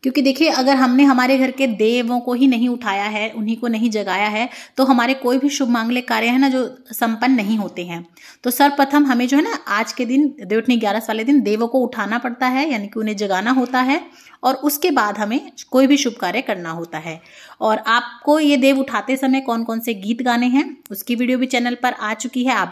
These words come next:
ज़रूर देखिएगा। और इस देव बनाने के बाद इसकी पूजा कैसे करनी है, कब करनी है, डिटेल में वीडियो चैनल पर है, आप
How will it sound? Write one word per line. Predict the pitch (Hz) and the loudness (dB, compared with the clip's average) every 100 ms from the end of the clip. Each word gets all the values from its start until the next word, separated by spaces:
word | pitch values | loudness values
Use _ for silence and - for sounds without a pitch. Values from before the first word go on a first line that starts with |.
| - | -4
ज़रूर | 202 254 | -2 -2
देखिएगा। | 254 254 262 254 294 - - _ _ - | -2 -2 -2 0 -2 -4 -20 _ _ 2
और | 247 240 - - - | 2 0 -10 -14 -2
इस | 302 233 | 0 0
देव | 214 262 277 | 0 2 4
बनाने | 254 254 240 277 | 4 2 2 2
के | 294 | 2
बाद | 262 269 277 | 0 2 2
इसकी | 277 294 | 0 -2
पूजा | 285 247 277 285 | -4 0 0 2
कैसे | 269 285 | 0 0
करनी | 285 269 269 | 0 2 4
है, | 285 285 - | 4 2 0
कब | 294 277 | 0 2
करनी | 285 269 277 | 2 4 6
है, | 294 | 6
डिटेल | 254 208 233 269 320 | 2 -2 0 2 4
में | 330 | 2
वीडियो | 285 277 311 | 2 2 0
चैनल | 320 233 220 | 0 -2 -4
पर | 220 220 | -6 -6
है, | 220 233 254 | -4 -4 -2
आप | 208 - | -4 -6